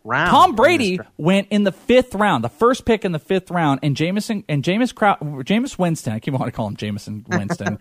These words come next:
Speaker 1: <laughs>
Speaker 2: and Crowder, went with the
Speaker 1: Jemias,
Speaker 2: second to
Speaker 1: of
Speaker 2: last
Speaker 1: course.
Speaker 2: pick in the third round, and Tom Brady went two rounds later, and Andrew Luck went four rounds. It's just, you gotta read the room. That's not
Speaker 1: I mean, look,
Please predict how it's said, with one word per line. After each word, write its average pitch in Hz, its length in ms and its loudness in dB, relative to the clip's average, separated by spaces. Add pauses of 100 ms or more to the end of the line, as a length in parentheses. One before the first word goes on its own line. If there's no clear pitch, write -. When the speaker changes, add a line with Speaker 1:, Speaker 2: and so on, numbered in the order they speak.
Speaker 1:
<laughs> - 100 -20
Speaker 2:
and 117 100 -10
Crowder, 113 300 -2 (260)
went 196 360 2 (180)
with 180 140 -2
the 170 80 0
Speaker 1:
Jemias, - 240 -4
Speaker 2:
second 220 360 2
to 208 120 -2
Speaker 1:
of 180 60 0
Speaker 2:
last 170 360 -2
Speaker 1:
course. - 60 -20
Speaker 2:
pick 123 380 -2 (360)
in 143 120 0
the 123 80 -2
third 156 320 0
round, 123 400 0
and 123 140 -4
Tom 170 300 0
Brady 143 240 0
went 120 180 -6
two 160 200 -2 (180)
rounds 139 300 -2
later, 120 280 0
and 110 300 -6
Andrew 120 260 -6
Luck 113 200 -4
went 104 140 -8
four 110 220 -4
rounds. 107 140 -6 (200)
It's 180 320 -2
just, 180 540 2 (200)
you 185 100 -8
gotta 160 280 4
read 113 260 -4
the 101 80 -8
room. 98 440 -8 (120)
That's 143 380 -2
not 113 320 -2
Speaker 1:
I 220 80 0
mean, 240 180 2
look, 165 220 2